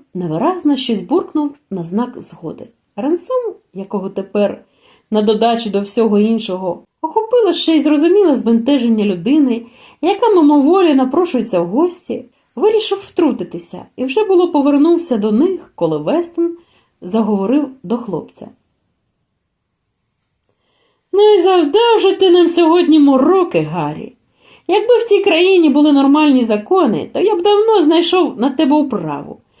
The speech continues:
Ану замовкни і витри шмарклі. Гаразд уже, сьогодні до душової не підеш». «І ніяка то не душова», схлипнув недоумок. «Зовсім не душова.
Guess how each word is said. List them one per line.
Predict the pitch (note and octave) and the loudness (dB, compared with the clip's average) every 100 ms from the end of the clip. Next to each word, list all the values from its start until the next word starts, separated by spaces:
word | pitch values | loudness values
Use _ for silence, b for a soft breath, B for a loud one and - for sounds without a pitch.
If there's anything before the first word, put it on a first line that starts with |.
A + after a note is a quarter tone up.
| b b b | b b b
Ану | A4+ A#4 A4 | 2 2 4
замовкни | A4 A4 F#4 G3+ - - - | 2 4 2 2 -4 -14 -4
і | C#4 | 0
витри | E4 E4+ F4 | 2 2 0
шмарклі. | - D#4+ E4 B3+ F3+ E3 D3 - _ _ | 2 2 4 2 0 -6 -8 -10 _ _
Гаразд | B3 F4 F#4+ F4 A#3 F3+ F3 | 0 2 2 2 2 -2 -6
уже, | E3 D#3 - _ _ _ | -6 -8 -12 _ _ _
сьогодні | F#4+ G4 G#4+ F#4 E4 | 0 2 4 2 2
до | D4 | 2
душової | D#4+ - E4 F4 E4 | 0 0 2 4 4
не | E4+ | 2
підеш». | E4+ A3 D#3+ D#3+ - - _ _ _ _ _ _ _ b b b _ | 0 -2 -2 -6 -8 -16 _ _ _ _ _ _ _ b b b _
«І | D4 | 0
ніяка | C4 C#4+ C#4 B3+ C4+ | 4 4 4 2 0
то | C4 C4 | 0 2
не | C4 | 4
душова», | C4 - D4 D4+ B3+ F3 - _ _ _ _ _ _ _ _ | 2 2 2 2 0 -4 -10 _ _ _ _ _ _ _ _
схлипнув | - C4+ F4 D#4+ D#4 | -4 0 0 2 2
недоумок. | C4+ A#3 F3 E3 D#3+ D#3+ - _ _ _ - | 2 2 0 -2 -6 -10 -16 _ _ _ -4
«Зовсім | D#4 E4+ D4 - D4+ | 2 2 2 2 2
не | C#4+ | 4
душова. | C4 D#4 D#4 D4+ C#4+ D#3+ | 2 0 2 2 2 -2